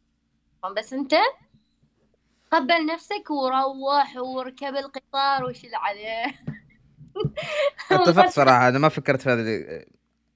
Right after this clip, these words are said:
Speaker 2: ممكن نفس الشيء، إجابتي ممكن تكون مشابهة، إن تجارب كلها مختلفات. يعني أنا، أنا تجربتي مستحيل تكون نفس تجربة شخص، ف-،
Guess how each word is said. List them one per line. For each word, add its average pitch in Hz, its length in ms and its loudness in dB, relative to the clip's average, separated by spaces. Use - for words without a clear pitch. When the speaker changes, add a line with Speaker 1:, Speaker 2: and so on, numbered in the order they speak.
Speaker 2:
ممكن 135 640 0
نفس 180 260 -4
الشيء، 139 320 0
إجابتي 156 320 0
ممكن 151 200 -2
تكون 135 220 -4
مشابهة، 104 480 -2
إن 101 160 -4
تجارب 147 440 6
كلها 131 360 0
مختلفات. 98 580 -8
يعني 90 280 -6
أنا، 101 540 -8
أنا 107 100 -6
تجربتي 117 540 -4
مستحيل 117 460 -6
تكون 107 380 -8
نفس 110 140 -8
تجربة 101 380 -8
شخص، - 420 -4
ف-، 107 180 2